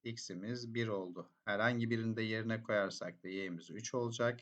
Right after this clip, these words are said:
Yani buranın apsisi bir, ordinatı üç olduğu için yüksekliğimiz üç birim olur.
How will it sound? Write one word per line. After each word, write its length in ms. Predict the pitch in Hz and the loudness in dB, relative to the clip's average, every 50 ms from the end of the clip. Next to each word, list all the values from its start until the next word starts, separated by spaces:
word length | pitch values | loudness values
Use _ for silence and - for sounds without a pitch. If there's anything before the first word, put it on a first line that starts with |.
| - _ | -10 _
Yani 320 | - 110 98 87 85 85 87 | -2 0 0 0 -2 -4 -2
buranın 340 | 113 117 98 92 87 80 - | -2 -2 -2 -2 -6 -8 -4
apsisi 580 | 90 104 107 - - - - - - - 127 117 | -2 -2 -2 -2 -2 -6 -6 -4 -2 -2 0 2
bir, 260 | 127 123 120 120 - - _ _ | 2 0 0 -2 -6 -10 _ _
ordinatı 560 | - 110 110 107 107 107 104 104 101 - 120 | -4 -2 -2 -2 -2 -2 -4 -4 -2 -2 -2
üç 180 | 117 117 - - | -2 0 -2 -2
olduğu 240 | 107 101 98 101 104 | -2 -2 -2 -4 -6
için 300 | 90 - - 82 76 87 | -6 -4 -4 -4 -4 -4
yüksekliğimiz 1000 | 98 110 113 113 - - 90 85 - _ 90 90 92 98 107 117 117 113 113 - | -4 -4 -4 -4 -4 -4 -6 -6 -8 _ -6 -4 -4 -2 0 0 0 0 -2 -4
üç 260 | 120 117 117 - - - | -4 -2 -2 -4 -4 -6
birim 200 | 90 92 110 113 | -6 -4 -2 -2
olur. 240 | 107 98 95 90 | -2 -2 -4 -6